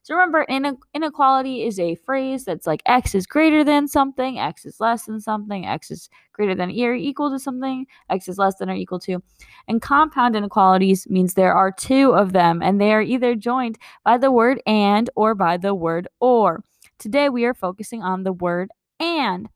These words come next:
So when we have a compound equality joined by the word and,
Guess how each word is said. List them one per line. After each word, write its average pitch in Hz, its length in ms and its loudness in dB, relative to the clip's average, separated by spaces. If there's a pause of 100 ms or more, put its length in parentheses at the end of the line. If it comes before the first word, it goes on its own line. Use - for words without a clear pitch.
(920)
So 254 180 0
when 254 160 -2
we 254 140 -6
have 254 180 0
a 233 60 -6
compound 233 500 -4
equality 254 540 0 (340)
joined 220 300 0
by 202 160 0
the 196 120 -4
word 185 300 -2 (140)
and, 220 360 0